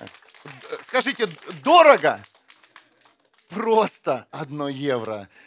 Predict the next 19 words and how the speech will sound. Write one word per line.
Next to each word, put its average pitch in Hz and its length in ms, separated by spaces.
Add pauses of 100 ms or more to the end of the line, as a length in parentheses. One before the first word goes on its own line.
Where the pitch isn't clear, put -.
и 151 120
ты 151 180
крещен. 131 640 (2750)
А, 185 160
а 190 200
что 302 200
одевать? 277 560 (180)
И 165 160
некоторым 214 460
я 202 100
говорю, 180 340
э, 165 260
бальные 190 520
платья. 127 720 (640)
Некоторым 208 540
я 190 80
говорю, 180 240
все, - 420
что 175 420